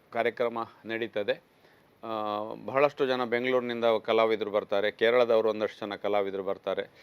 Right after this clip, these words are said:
ಸ್ಥಳೀಯವಾಗಿ ಒಂದು ಮೂರು ನಾಲ್ಕು ಜನ ನಮ್ಗೆ ಪ್ರತಿ ವರ್ಷ ಕೆಲವ್ರು ಹೇಳ್ತಾ ಇದ್ರು, ಸಲಹೆಗಳನ್ನ ಕೊಡ್ತಾ ಇದ್ರು, ಆ, "ನೀವು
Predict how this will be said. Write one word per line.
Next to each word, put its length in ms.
ಸ್ಥಳೀಯವಾಗಿ 840
ಒಂದು 400
ಮೂರು 240
ನಾಲ್ಕು 300
ಜನ 100
ನಮ್ಗೆ 260
ಪ್ರತಿ 260
ವರ್ಷ 260
ಕೆಲವ್ರು 280
ಹೇಳ್ತಾ 300
ಇದ್ರು, 160
ಸಲಹೆಗಳನ್ನ 540
ಕೊಡ್ತಾ 380
ಇದ್ರು, 220
ಆ, 760
"ನೀವು 680